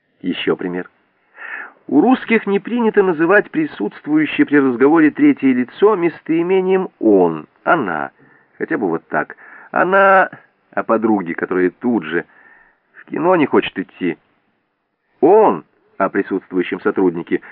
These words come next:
был с нами на экскурсии. Русский речевой этикет в данной ситуации предусматривает называние третьего лица, присутствующего при разговоре, по имени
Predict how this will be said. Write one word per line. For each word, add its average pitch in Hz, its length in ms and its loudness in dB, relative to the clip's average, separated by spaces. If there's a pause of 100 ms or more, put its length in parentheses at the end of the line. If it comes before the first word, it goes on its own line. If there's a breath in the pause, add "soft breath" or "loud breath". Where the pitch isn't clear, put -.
(160 loud breath)
был 208 260 4
с - 60 -10
нами 185 220 2
на 190 120 2
экскурсии. 87 720 -6 (1120)
Русский 104 420 2
речевой 98 440 4
этикет 120 440 0
в 82 100 -12
данной 101 340 -2
ситуации 107 540 -2
предусматривает 95 800 0 (120)
называние 101 680 0
третьего 113 440 -2
лица, 131 440 -4 (520)
присутствующего 82 760 -8
при 90 140 0
разговоре, 85 540 0 (100)
по 139 100 0
имени 101 500 -4